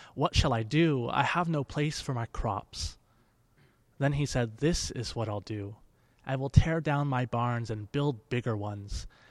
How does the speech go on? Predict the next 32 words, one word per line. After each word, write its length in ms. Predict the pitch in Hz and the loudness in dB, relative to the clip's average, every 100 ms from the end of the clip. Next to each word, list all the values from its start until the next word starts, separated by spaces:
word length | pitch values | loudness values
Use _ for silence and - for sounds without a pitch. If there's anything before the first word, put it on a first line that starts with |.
| - - | -12 -4
and 180 | 120 | 0
there 240 | 123 131 139 | 2 4 4
I 80 | 120 | 0
will 160 | 113 | -2
store 400 | - - 135 131 | -4 -4 -2 0
my 140 | 131 113 | 0 -2
s-, 180 | - - | -6 -12
surplus 600 | - - 135 - 123 117 | -12 -4 -2 0 0 -2
grain. 400 | - 110 101 98 - _ _ _ _ - | -2 -4 -4 -10 -16 _ _ _ _ -8
And 140 | 143 139 | 0 2
I'll 80 | |
say 240 | 131 175 170 | 2 0 0
to 100 | 160 | 0
myself, 480 | 143 - 147 143 - - - _ - | -2 0 -2 -2 -6 -20 -20 _ -8
'You 180 | 147 180 | -2 0
have 180 | 208 | 0
plenty 500 | - 147 170 151 135 | -2 -2 0 2 2
of 160 | 113 127 | 0 -4
grain 480 | 131 131 143 135 120 | 0 2 2 0 -2
laid 240 | 123 131 | 0 0
up 160 | 139 - | -2 -2
for 80 | 131 | -2
many 260 | 131 143 | 0 0
years. 640 | 131 120 120 104 101 - - _ _ _ _ - | -2 -2 -2 -4 -8 -12 -16 _ _ _ _ -4
Take 260 | - 180 | -2 -2
life 220 | 214 220 - | -2 -4 -4
easy, 560 | 156 175 135 117 98 - _ _ _ _ - | -4 -4 -4 -8 -10 -18 _ _ _ _ -6
eat, 480 | 185 190 - - - - _ _ - | -4 -4 -8 -20 -20 -20 _ _ -4
drink, 600 | 135 143 151 - - - - _ | 0 0 0 -10 -16 -14 -16 _
and 120 | 117 110 | -10 -2
be 140 | 135 | 0
merry.'" 480 | 127 117 117 104 | 0 0 0 -4